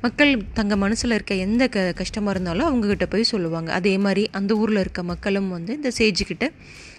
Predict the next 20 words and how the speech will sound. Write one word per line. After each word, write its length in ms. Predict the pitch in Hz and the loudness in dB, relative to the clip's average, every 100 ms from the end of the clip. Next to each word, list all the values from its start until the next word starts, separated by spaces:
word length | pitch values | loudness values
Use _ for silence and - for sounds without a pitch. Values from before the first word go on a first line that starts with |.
| - | 0
நிறைய, 340 | 247 277 311 277 208 185 175 165 160 170 - - - - - - - | 4 6 6 6 4 2 -2 -4 -6 -10 -16 -20 -18 -18 -18 -20 -8
அ, 240 | - 208 190 | 0 2 2
தங்களோட 340 | 214 220 196 | 2 2 2
மனக்கவலைகள், 680 | 202 208 202 190 175 180 185 | 2 2 2 0 2 0 0
மனக்குழப்பங்கள், 960 | 185 185 190 190 240 240 202 180 185 190 - - - - - - | 0 -2 0 0 0 -2 -2 2 2 2 -4 -14 -14 -14 -10 2
விடை 260 | 226 247 | 6 6
வே-, 240 | 214 190 180 | 4 2 0
தெ-, 240 | 208 196 185 | 0 2 2
தெரியாத 420 | - 196 202 196 202 | 0 2 2 0 -2
கேள்விகள்னு 520 | 202 190 190 190 233 | -2 -2 -2 -2 0
எத்தனையோ 480 | 294 202 240 214 262 - | 0 0 0 0 -2 0
போய் 160 | 285 262 | -2 2
கேட்டுக்கிட்டே 520 | 226 220 185 247 330 | 0 0 0 2 2
இருக்காங்க. 400 | 339 247 180 160 - - - - - - - - - | -2 -4 -6 -8 -12 -16 -14 -12 -10 -10 -12 -12 -8
அப்போ 460 | 233 240 - 254 | -6 -4 2 2
திருப்பி, 400 | 233 269 262 254 | 4 2 2 0
திருப்பி, 320 | - 247 240 262 | 0 -2 -2 -4
திருப்பி, 320 | 208 - 180 | -2 -4 -4
திருப்பி 440 | 196 208 - 311 | -2 -2 2 2
இந்த 240 | 302 214 | 4 2